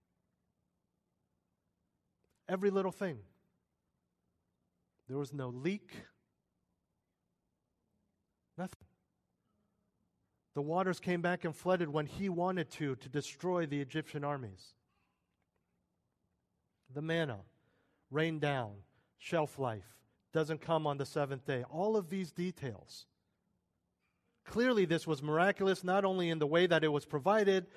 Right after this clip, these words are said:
but that each had exactly what they needed to be full, did not come on the Sabbath, so many more. This explains why the psalmist in Psalm seventy-eight twenty-five refers to the manna as the bread of angels.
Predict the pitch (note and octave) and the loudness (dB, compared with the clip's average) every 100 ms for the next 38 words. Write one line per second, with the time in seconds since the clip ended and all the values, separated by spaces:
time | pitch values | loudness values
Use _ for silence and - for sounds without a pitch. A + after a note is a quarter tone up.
0 | - - - D3+ D#3+ F#3 G3 - F3 D3+ | -20 -8 0 2 2 0 -2 0 2 2
1 | C3 F3 E3+ D#3 C#3 C3 C#3 D3+ D#3+ D#3 | 2 4 4 4 2 2 0 0 0 0
2 | C3+ C3 - F#3+ F3+ E3+ - - _ _ | 0 -4 0 2 4 2 -4 -20 _ _
3 | _ B2+ F3+ F3 D#3+ E3+ D#3+ D3 C#3 - | _ 0 2 2 2 2 4 2 0 0
4 | F3+ E3+ E3+ - - A3+ G#3+ D#3 C#3 C3+ | 2 2 0 -2 -2 2 2 2 0 -2
5 | B2+ C3 - _ _ _ _ _ _ _ | -2 -4 -10 _ _ _ _ _ _ _
6 | _ _ _ _ _ _ _ _ C3 F3 | _ _ _ _ _ _ _ _ -2 0
7 | E3 - E3 F#3+ F#3 E3 E3 D3+ C#3+ - | -2 -2 2 4 4 2 0 0 0 2
8 | F#3 F#3+ D3 D3 - E3+ D#3+ - F3+ F3+ | 2 2 0 -4 -2 0 0 0 0 0
9 | - F#3 F3+ D#3+ F3 - F3+ D#3+ G3 G3+ | 0 0 2 2 2 0 -4 -4 0 2
10 | F3+ D3 - G#3+ G#3 - D#3+ D3+ E3 F#3+ | 2 -2 0 6 6 4 -2 0 2 2
11 | G3 G3 - - D#3+ C#3 C3+ B2+ D#3 D#3+ | 4 2 0 -4 0 0 0 0 2 4
12 | C#3+ D3 E3+ E3 B2+ G2+ F2 - - - | 4 2 2 -2 -6 -10 -14 -16 -14 -16